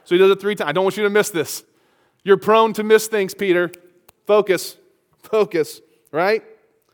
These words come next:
But the most direct context for the three takes of the vision is that there were three men sent to him from Cornelius. And the Spirit,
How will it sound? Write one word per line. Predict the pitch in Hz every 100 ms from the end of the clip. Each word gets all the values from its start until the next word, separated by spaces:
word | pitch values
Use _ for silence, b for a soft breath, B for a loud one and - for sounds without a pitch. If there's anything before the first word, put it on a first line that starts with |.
| _ _
But | 208 214 208 - b b b _
the | 165
most | 190 190
direct | 175 180
context | - 175 170 180 165 -
for | - - 165 156
the | 147
three | - 170
takes | 165 170 160 -
of | 147
the | 139
vision | 151 135 131
is | 123
that | 143 131
there | 143
were | 131 - b b
three | - 175 175
men | 170 170 147
sent | 135 156 151
to | 135
him | 135
from | 127 135 131
Cornelius. | 139 135 143 123 101 - _ _ _ _ _ _ _ -
And | 135
the |
Spirit, | 123 160 151 139